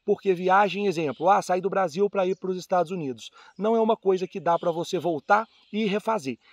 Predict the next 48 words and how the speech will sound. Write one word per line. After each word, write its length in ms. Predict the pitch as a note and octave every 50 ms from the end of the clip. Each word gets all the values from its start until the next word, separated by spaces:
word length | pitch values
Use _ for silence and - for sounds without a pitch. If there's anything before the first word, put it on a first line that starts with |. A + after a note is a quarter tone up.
| _ -
Então 320 | - A3 G#3 F#3 A#3 A#3 A#3
você 240 | A#3 G#3+ - A3
tem 180 | - - G3+ G3+
que 60 | F#3
ter 100 | - F#3+
sempre 440 | - - - A3 A#3 A3 A3 - - -
um 140 | F#3+ F#3 E3+
backup 420 | D#3+ D#3 - - G3+ - - -
de 140 | E3+ F3+ F3+
tudo, 320 | - - G3 G3+ F3+ F#3+ F3+ - - - -
tem 140 | - F3 F3+
que 100 | F3 -
ter 140 | - F3 D#3
sempre 380 | - - G3+ G3 F#3+ E3+ F3 D3
dois 340 | C3 E3 F#3+ G#3+ A3 F#3
de 180 | E3 D#3 D#3+ F3+
tudo, 380 | - - F3 E3+ E3 D3 E3+ _ _ - _ -
pra 120 | - F3
que 140 | E3+ - F3+
você 260 | D#3+ E3+ D#3 - -
não 160 | D#3 E3 E3+ D3+
perca 380 | - D#3+ D3+ C#3+ - - D3
seus 240 | - - - D3+ B2+
melhores 380 | B2 C3 C3 D#3 E3 D3+ D3 -
takes, 260 | - F3 F3 - -
suas 180 | - D3 B2+
melhores 300 | A#2 C3+ C3+ C#3 C3+ B2
fotos 300 | - - F3 F3 E3+ -
ou 100 | F3 F3
seus 240 | D#3 - E3 D#3 C#3
melhores 420 | C#3+ D3+ C#3 B2+ B2+ B2+ C#3+ C#3 A2+
vídeos. 440 | G#2+ G#2+ G2+ - - - - - _ - - - - - _ -
Beleza? 380 | B2 B2+ E3+ G#3+ A3 A#3 A#3+ A3+ - _ - - - -
Outra 240 | G#3+ B3 - C#4 C#4
dica 300 | G3+ A3+ C4 - C4 -
que 80 | -
eu 80 | C4 B3
deixo 300 | F3+ A#3 A#3+ - - A3+
pra 160 | - A#3 A#3
vocês 360 | G#3 A#3 G#3 - A3 A3 G3+
aí 200 | G3+ F#3 F#3 F3+ _ _ _ _ - -
é 80 | G3
que 80 | F3 G3+
você 240 | G3+ G#3 - - G3+
leve 340 | F#3 F#3 F#3 E3+ D#3+ - _
um 160 | - G#3 G#3+
adesivozinho 640 | A3 G#3 F#3 G3 E3 C#3+ G3 F3 F3 D3 D3 G3 G3 D#3+
curvo 420 | _ - F3 D#3 D#3+ C#3 D3 C#3+